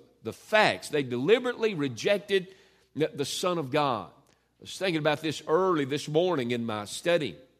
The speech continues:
and I couldn't help but think of Psalm fourteen one, which says, uh, which begins by saying, "The fool hath said in his heart, 'There is no God.'" Do you know in essence what that phrase is saying? The fool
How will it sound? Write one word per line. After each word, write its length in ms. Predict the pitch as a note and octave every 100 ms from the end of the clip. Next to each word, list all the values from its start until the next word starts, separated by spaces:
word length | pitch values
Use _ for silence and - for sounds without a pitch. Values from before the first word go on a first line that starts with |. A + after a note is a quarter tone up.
| _ _ _ _ _ _ - - _
and 120 | C3+ C#3+
I 60 |
couldn't 280 | C#3 G3 D#3
help 160 | F#3 D3
but 120 | B2
think 280 | G3+ G3+ D#3
of 100 | A2+
Psalm 320 | F#3 F#3 D3+
fourteen 600 | F#3 F#3+ F#3+ F#3 F3 D3
one, 380 | D#3+ G3+ C#3+ A2
which 160 | A#2+
says, 480 | - E3+ D#3+ C3 - _ _ _ _ -
uh, 100 | A2+ B2
which 260 | D#3 -
begins 440 | D3+ D3 G#3 G#3 C3+
by 180 | D3
saying, 320 | C3+ F3 E3 C#3
"The 100 | A#2
fool 720 | - - G#3 G#3+ D3+ F#2 -
hath 220 | B2+ B2
said 300 | - E3 D#3
in 100 | C#3
his 160 | B2+ C3
heart, 280 | C3 A#2+ A#2+
'There 140 | A#2+
is 180 | A#2+ B2
no 100 | G#2
God.'" 380 | G2 G#2 E2+ - _ _ _ _ _ _ -
Do 80 | A2+
you 120 | G3
know 140 | B3
in 80 | G3
essence 440 | F#3+ A3+ A3 G3 F3
what 180 | G3
that 160 | G3+ -
phrase 400 | - F#3+ G3 C#3
is 120 | C3
saying? 360 | - F#3+ F#3+ C#3+
The 80 | A#2+
fool 640 | - F#3 E3+ A#2 D#2